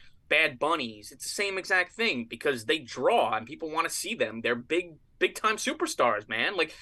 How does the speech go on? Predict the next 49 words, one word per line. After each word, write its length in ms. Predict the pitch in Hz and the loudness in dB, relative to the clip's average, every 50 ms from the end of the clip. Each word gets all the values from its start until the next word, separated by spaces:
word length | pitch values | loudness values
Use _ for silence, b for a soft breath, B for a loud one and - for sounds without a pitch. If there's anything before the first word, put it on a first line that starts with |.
| B | B
it's 100 | B - | B 0
all 120 | 135 151 185 | 2 2 4
about 200 | 196 220 214 - | 4 4 2 4
drawing 300 | - 208 220 226 202 175 | 4 2 2 2 2 2
money 200 | 180 220 240 180 | 2 2 2 2
nowadays. 460 | 135 123 120 117 113 120 113 117 - | 2 2 2 2 2 0 -2 -2 -4
It 60 | - | -4
doesn't 240 | - 185 190 214 160 | -4 -2 -2 0 2
matter 220 | 165 170 170 160 | 4 4 4 4
who's 180 | 151 175 180 143 | 4 2 0 2
running 180 | 165 165 170 165 | 2 2 2 0
the 80 | 160 | -2
show, 300 | - - 196 170 127 113 | 0 2 4 4 4 2
Vince, 340 | 110 107 117 139 156 156 - | 0 -2 -4 -4 -4 -6 -8
Triple 340 | - - 147 - - 120 131 | -4 -2 -2 0 2 4 4
H. 240 | 147 160 156 - b b b b - | 4 4 2 -2 b b b b -4
Either 200 | 175 214 214 208 | 0 2 4 4
way, 300 | 180 214 196 147 135 131 | 6 6 6 6 4 4
both 260 | 123 120 160 - - | 4 4 4 4 4
of 60 | 180 | 2
those 180 | 175 180 156 - | 2 2 2 4
guys 240 | 165 160 165 147 | 2 2 2 2
know 140 | 139 160 151 | 0 -2 -2
business. 460 | 135 117 160 170 160 131 117 113 - b b b b b - | 2 2 0 0 2 0 -4 -4 -6 b b b b b -2
And 360 | 120 120 117 113 117 120 117 b b b _ | 0 2 2 2 2 0 -2 b b b _
I 60 | - | -4
think 160 | 127 175 165 156 | -2 0 0 2
a 20 | |
lot 140 | 160 160 160 | 4 4 4
of 80 | 156 | 2
people 480 | - 165 156 - 170 151 135 123 120 - 117 | 0 -4 -4 -2 0 0 0 0 -2 -4 -6
didn't 180 | - 147 139 139 | -6 -4 -2 -2
expect 400 | 127 - - - 151 147 - - | -4 -4 0 2 2 2 4 4
this 180 | 160 156 - | 2 2 2
with 120 | - 120 - | 0 -6 -4
Triple 320 | - - - - 120 127 | -2 -4 -2 2 4 4
H. 180 | 143 151 - - | 4 2 0 -6
Like, 140 | 120 110 131 | -2 2 4
"Oh, 160 | 131 127 117 | 4 4 4
he's 100 | 110 113 | 2 0
not 160 | 127 120 117 | -4 -4 -4
gonna 100 | 120 113 | -6 -2
bring 220 | - 120 120 120 | 0 2 2 2
in 80 | 117 113 | 2 0
as 180 | 117 113 110 131 | 0 -2 -2 0
many 140 | 127 120 | -2 -2
celebrities 460 | 110 - - 120 120 117 113 117 107 110 | -2 0 0 2 2 2 0 -4 -8 -10
as 80 | - | -4
Vince." 320 | - 127 147 180 185 - | -2 0 0 0 -2 -6